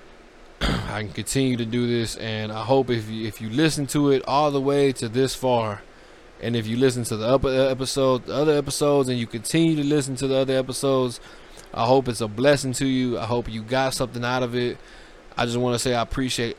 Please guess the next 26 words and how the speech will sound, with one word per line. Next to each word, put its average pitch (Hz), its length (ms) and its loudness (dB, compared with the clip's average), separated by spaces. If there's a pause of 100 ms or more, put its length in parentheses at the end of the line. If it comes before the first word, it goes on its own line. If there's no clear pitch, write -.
everybody 143 520 2
listening 131 420 0
to 135 160 -2
me. 127 240 -2 (640)
I - 80 -2
love 123 320 2
each 151 220 -2
and 143 100 0
every 139 180 2
one 135 200 2
of 131 60 2
you 127 140 2
in 117 80 0
the 117 60 -4
love 139 240 4
of 131 60 -4
the 127 80 -2
Lord. 127 500 2 (140)
And 117 440 -4 (1300)
this 143 120 4
is 135 80 4
a 127 60 2
long 135 480 6
episode, 127 720 2 (1000)
and, 113 480 -2 (120)
um, 113 420 -2